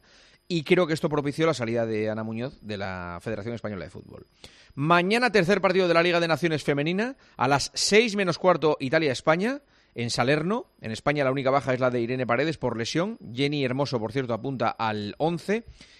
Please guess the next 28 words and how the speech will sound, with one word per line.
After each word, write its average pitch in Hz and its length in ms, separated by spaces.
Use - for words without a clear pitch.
Y 269 160
Tonali 202 600
ha 127 60
sido 180 180
sancionado 175 400
con 165 220
diez 185 140
meses 151 240
de 147 80
inhabilitación 143 560
deportiva 170 400
por 160 120
el 143 60
caso 170 200
de 180 60
las 143 80
apuestas 160 440
ilegales, 135 560
con 110 120
lo 107 80
cual 139 140
se 113 160
pierde 120 380
la 98 800
temporada 117 540
y 156 100
la 127 60
Eurocopa. 117 420